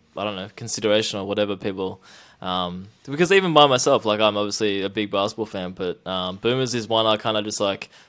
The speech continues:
sometimes it comes up and I'm not fully aware of all the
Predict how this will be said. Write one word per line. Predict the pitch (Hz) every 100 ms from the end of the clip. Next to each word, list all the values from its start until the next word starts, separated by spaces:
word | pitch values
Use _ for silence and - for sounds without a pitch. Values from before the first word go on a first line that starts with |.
| _
sometimes | - 123 117 113 107
it | 107 -
comes | 113 107
up | 107 107
and |
I'm | 101 101
not | 104 82
fully | - 120 107 107
aware | 101 101 101 95
of | 95
all | 98 101
the | 101 95 95